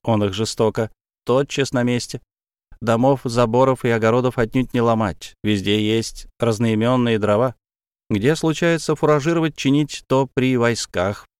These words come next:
правилам, с крайним порядком. Есть ли тут благоразумие, где лишать себя самого впредь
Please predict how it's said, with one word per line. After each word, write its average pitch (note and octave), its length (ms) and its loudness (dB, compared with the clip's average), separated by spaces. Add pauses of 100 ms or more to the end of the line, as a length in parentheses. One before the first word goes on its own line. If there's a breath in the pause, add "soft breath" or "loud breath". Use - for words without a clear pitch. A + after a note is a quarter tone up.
правилам, A#2 600 0 (260)
с - 100 -10
крайним A2 480 -2
порядком. D#2+ 560 -8 (960)
Есть D#3 340 0
ли F3 80 2
тут F3 200 2
благоразумие, D#3+ 800 2
где A#2+ 240 0
лишать C#3+ 380 0
себя B2+ 340 0
самого A#2+ 460 0
впредь A2+ 520 -2